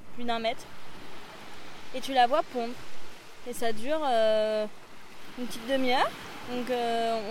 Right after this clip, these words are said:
on, on n'a pas regardé pendant une demi-heure. On est venu deux fois. Et tu vois les œufs tomber, plof, plof, plof. Et t'es vraiment, euh, t'es à, t'es à cinquante centimètres du truc, quoi. Donc, trop ouf. Ensuite, elle recouvre. Donc là, on l'a vu recouvrir.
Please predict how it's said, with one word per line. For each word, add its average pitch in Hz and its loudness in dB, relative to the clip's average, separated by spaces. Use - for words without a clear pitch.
on, 226 -4
on - -4
n'a 226 2
pas 247 2
regardé 240 2
pendant 240 2
une 226 0
demi-heure. 254 -2
On 262 -6
est 220 -6
venu 214 -4
deux 226 2
fois. 262 0
Et 269 4
tu - -2
vois 294 8
les 311 2
œufs 359 2
tomber, 269 2
plof, 220 0
plof, 220 -2
plof. 233 2
Et 220 -2
t'es 233 -8
vraiment, 240 0
euh, 208 2
t'es 214 2
à, 196 4
t'es 233 6
à 202 6
cinquante 330 4
centimètres 302 4
du 320 -2
truc, - 4
quoi. 226 6
Donc, 247 10
trop 370 6
ouf. - 8
Ensuite, 302 4
elle 254 6
recouvre. 262 4
Donc 240 0
là, 285 2
on 262 0
l'a 226 4
vu 269 -4
recouvrir. 254 0